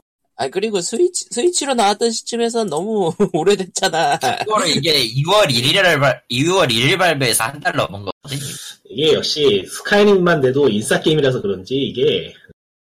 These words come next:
Speaker 2: 참고로 이월 십오 일에 발매된 성검전설 <laughs> 시크릿 오브 마나는 만 구천 장으로 끝났습니다.
Speaker 3: 그렇게 많이
Speaker 1: 그러니까
Speaker 3: 팔았다는 게
Speaker 1: 그거
Speaker 3: 신기하다.
Speaker 1: 그러니까
Speaker 2: 아이,
Speaker 1: 그쪽은
Speaker 2: 이건 뭐.
Speaker 1: 그러니까 일본 쪽도 똥냄새는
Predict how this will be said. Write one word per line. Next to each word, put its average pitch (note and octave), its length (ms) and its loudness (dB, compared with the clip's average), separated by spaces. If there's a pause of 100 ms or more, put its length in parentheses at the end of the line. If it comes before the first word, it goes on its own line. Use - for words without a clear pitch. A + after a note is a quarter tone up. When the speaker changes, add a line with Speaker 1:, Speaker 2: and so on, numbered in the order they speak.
Speaker 2:
참고로 F3 800 0 (640)
이월 E3+ 340 0
십오 G3+ 300 -2
일에 F#3+ 180 0
발매된 C3+ 520 0
성검전설 D3 760 -2
<laughs> - 600 -10
시크릿 - 460 -2
오브 C#3 180 -2
마나는 G#2 560 -4 (160)
만 A2 340 -2
구천 - 320 -4
장으로 A#2 280 -2
끝났습니다. - 600 -10 (680)
Speaker 3:
그렇게 C#3+ 280 0
많이 B2 140 0
Speaker 1:
그러니까 B2+ 200 0
Speaker 3:
팔았다는 G3+ 220 2
게 C#3 60 2
Speaker 1:
그거 - 100 0
Speaker 3:
신기하다. - 540 -8 (360)
Speaker 1:
그러니까 A2 360 -6
Speaker 2:
아이, C#3 100 -4
Speaker 1:
그쪽은 D#3+ 480 -2
Speaker 2:
이건 C3+ 120 -6
뭐. - 240 -14 (120)
Speaker 1:
그러니까 C3 260 -6
일본 F3+ 340 -2
쪽도 D#3+ 460 -6
똥냄새는 C#3+ 720 -6